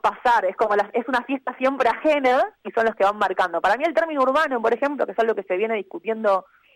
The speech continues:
ya hace muchos años, lo que pasa que ahora explota acá, digo, pero en Estados Unidos, cuna de la cultura hip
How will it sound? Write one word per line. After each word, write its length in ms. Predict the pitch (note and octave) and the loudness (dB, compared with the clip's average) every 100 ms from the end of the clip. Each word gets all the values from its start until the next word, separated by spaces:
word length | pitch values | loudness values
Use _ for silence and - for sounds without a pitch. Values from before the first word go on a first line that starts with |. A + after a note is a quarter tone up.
| _ _ - | _ _ -2
ya 80 | |
hace 200 | G#3+ G#3 | -2 -2
muchos 360 | G3+ A#3 A3+ G3 C4+ | -6 -6 -4 -2 0
años, 260 | C4 G3 | 0 0
lo 60 | E3+ | -2
que 60 | - | 0
pasa 220 | A3+ B3 | 0 2
que 80 | G#3+ | 2
ahora 280 | G3+ B3+ G3+ | 4 4 0
explota 380 | - F#3 F3 | 0 -2 0
acá, 180 | E3+ E3 | 2 0
digo, 200 | D#3+ D#3+ | 2 0
pero 160 | - E3 | -2 -6
en 60 | |
Estados 360 | E3+ - A#3 A3+ | -6 0 0 0
Unidos, 400 | A3 B3 C4 C#4 - - - - _ _ _ | -6 -6 -4 -4 -6 -20 -20 -20 _ _ _
cuna 540 | - A#3 B3 G#3 A3 A3 | -4 0 2 2 2 0
de 220 | E3 E3 - - | -2 -4 -6 -6
la 140 | E3 D#3+ | -2 0
cultura 360 | E3 E3 F#3+ - | -2 0 -2 -2
hip 120 | F#3 | -8